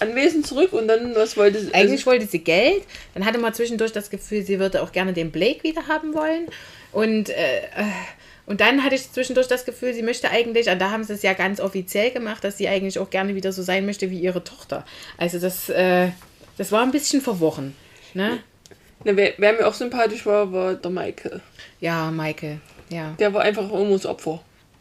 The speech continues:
Speaker 2: Der war irgendwie immer das Opfer. Der wurde immer ein bisschen für dumm verkauft dann am Ende, ja, das stimmt. Aber der hat am Ende ja auch gemeinsame Sachen mehr oder weniger mit Blake gemacht. Also der war, hatte ja eigentlich mal was mit Fallon gehabt und es war eigentlich der Chauffeur, wie gesagt, und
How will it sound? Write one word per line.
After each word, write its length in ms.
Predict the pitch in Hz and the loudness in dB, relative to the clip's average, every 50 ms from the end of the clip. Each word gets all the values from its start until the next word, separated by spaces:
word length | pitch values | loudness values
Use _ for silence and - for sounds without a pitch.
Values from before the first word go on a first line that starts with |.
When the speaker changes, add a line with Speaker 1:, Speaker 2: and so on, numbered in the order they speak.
| _ _ _ _ - | _ _ _ _ 0
Speaker 2:
Der 160 | 165 190 202 | 2 4 6
war 80 | 202 180 | 6 6
irgendwie 220 | 196 202 202 180 | 6 4 2 2
immer 120 | 185 190 | 2 0
das 60 | 185 - | -2 -4
Opfer. 260 | 139 - - 160 160 | -6 -6 -6 -6 -4
Der 300 | 165 175 175 170 170 165 | -2 0 0 0 -2 -2
wurde 340 | 175 175 170 170 165 170 165 - | -4 -4 -2 -2 -2 -2 -2 -4
immer 140 | - 190 190 | -4 -2 -2
ein 80 | 175 170 | -2 -2
bisschen 260 | 170 180 - 180 175 | -4 -6 -6 -6 -6
für 340 | - 180 170 165 160 160 156 | -2 0 0 0 0 -2 -2
dumm 160 | 160 160 156 156 | -4 -6 -8 -8
verkauft 400 | - 156 - 165 151 151 151 - | -10 -10 -8 -6 -6 -6 -6 -8
dann 80 | 151 143 | -10 -8
am 100 | 151 139 | -8 -8
Ende, 220 | 147 160 151 151 | -8 -6 -6 -4
ja, 140 | 156 156 156 | -4 -4 -4
das 140 | 160 160 - | -6 -8 -10
stimmt. 280 | - 160 151 151 147 - - - - - | -10 -10 -10 -10 -12 -14 -16 -18 -8 -2
Aber 140 | - 185 208 | 2 2 4
der 80 | 226 240 | 4 4
hat 60 | 269 | 2
am 80 | 262 247 | 2 0
Ende 200 | - 262 254 254 | 0 0 2 2
ja 180 | 240 226 190 | 2 2 2
auch 160 | 233 254 254 | 2 0 0
gemeinsame 520 | - 247 208 208 214 220 214 220 214 208 202 | -2 -4 -2 -2 0 0 0 -2 -2 -2 -2
Sachen 260 | 202 208 208 208 190 | -2 -4 -4 -2 -2
mehr 180 | 185 190 202 202 | 0 0 0 0
oder 120 | 196 175 | 0 0
weniger 360 | 180 196 208 202 196 - 180 | 0 0 0 0 -2 -2 -2
mit 180 | 180 175 170 - | -2 -4 -4 -2
Blake 240 | 180 180 202 233 - | 0 0 0 0 0
gemacht. 500 | - 240 240 247 269 285 - - - - - - - - - - - - - - - | -2 -4 -4 -4 -6 -6 -8 -12 -18 -20 -20 -20 -20 -20 -20 -20 -20 -20 -20 -8 -2
Also 640 | - 180 196 190 190 185 190 185 180 180 175 175 175 | 2 4 4 4 4 2 2 4 4 6 6 4 4
der 180 | 170 175 170 | 2 0 0
war, 120 | 175 180 - | 0 -2 -2
hatte 140 | 214 233 | 0 0
ja 100 | 220 185 | 2 2
eigentlich 300 | 156 190 214 214 208 196 | 4 2 2 0 0 -2
mal 120 | 202 185 185 | -2 -4 -4
was 140 | 196 196 - | -4 -6 -6
mit 120 | 170 - | -8 -8
Fallon 340 | - - 220 233 240 220 214 | -6 -6 -6 -6 -6 -6 -8
gehabt 440 | 214 208 208 214 208 208 - - - | -8 -8 -6 -6 -8 -8 -10 -10 -8
und 460 | - 185 180 175 170 165 165 160 160 - - - - - - - - - - - - - | -6 -4 -4 -4 -4 -4 -6 -8 -10 -12 -12 -12 -14 -14 -18 -20 -20 -20 -20 -20 -20 -18
es 100 | - - | -8 -2
war 80 | 175 165 | 0 2
eigentlich 180 | 180 180 185 180 | 2 2 2 2
der 80 | 180 | -2
Chauffeur, 360 | 175 - 170 - - 190 190 185 | -2 -4 -6 -2 0 2 2 2
wie 80 | 190 | 2
gesagt, 400 | 185 190 185 175 180 180 180 - | -2 -2 0 0 0 -2 -2 -4
und 340 | - 170 175 175 165 165 165 | -6 -4 -2 -2 -2 -4 -4